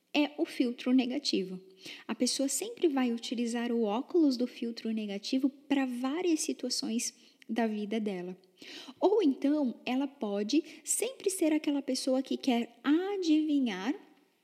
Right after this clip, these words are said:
aquilo, ah, que o outro está pensando. Então, imagina lá um dia lá no teu trabalho e você, o teu chefe entrou com uma cara meio,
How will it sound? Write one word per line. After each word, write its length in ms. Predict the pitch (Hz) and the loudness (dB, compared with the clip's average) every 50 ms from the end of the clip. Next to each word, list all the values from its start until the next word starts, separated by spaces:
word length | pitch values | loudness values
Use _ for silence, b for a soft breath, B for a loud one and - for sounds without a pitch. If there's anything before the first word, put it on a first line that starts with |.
| _ _ _ _ _ _ _ - - - | _ _ _ _ _ _ _ -20 -10 -2
aquilo, 640 | - 240 247 240 - - - 240 233 233 254 262 262 B B B B B B - | 0 0 0 -2 -2 -2 0 2 2 4 2 2 0 B B B B B B -4
ah, 220 | 247 247 233 233 | -2 -2 -2 -2
que 180 | 233 - - 359 | -4 -2 0 2
o 120 | 339 330 | 6 6
outro 340 | 277 262 262 277 - - - | 8 8 6 4 2 -2 -4
está 220 | 240 - - 226 | -4 -2 -4 -4
pensando. 520 | - - 214 196 214 - - - - - 196 - _ - - - _ | -6 -4 -6 -6 -6 -8 -10 -10 -10 -12 -14 -16 _ -20 -20 -8 _
Então, 180 | - 269 294 427 440 - | 2 2 2 2 0 2
imagina 520 | 269 262 254 247 247 233 247 262 277 269 254 | 4 6 6 6 6 4 6 6 6 6 6
lá 160 | 233 226 233 226 | 4 2 2 2
um 120 | 220 226 | 2 0
dia 300 | 220 208 214 233 233 214 | 0 0 2 2 2 2
lá 140 | 208 208 202 | 0 -2 -4
no 100 | 196 208 | -6 -6
teu 160 | - 202 202 | -6 -8 -6
trabalho 580 | - 269 269 277 262 247 233 233 240 269 277 302 B B B B B B B | -2 -2 0 2 2 0 0 0 0 -2 -2 -4 B B B B B B B
e 80 | 220 | -4
você, 580 | 220 226 233 233 - - - 240 233 233 226 226 | -2 -2 -4 -6 -6 -6 -4 -2 0 0 0 -2
o 40 | 226 | -2
teu 140 | 226 240 233 | -2 -4 -4
chefe 400 | - - - 240 254 - - 262 | -4 -4 -4 -4 -4 -2 -4 -4
entrou 280 | 233 233 - 233 233 | -4 -4 -4 -6 -6
com 120 | 226 - 233 | -6 -4 -6
uma 140 | 226 226 | -6 -6
cara 320 | 220 - - 220 220 220 220 | -8 -10 -8 -6 -4 -4 -4
meio, 480 | 208 214 214 220 214 214 208 208 214 | -4 -2 -2 -2 -2 -2 -2 -2 -6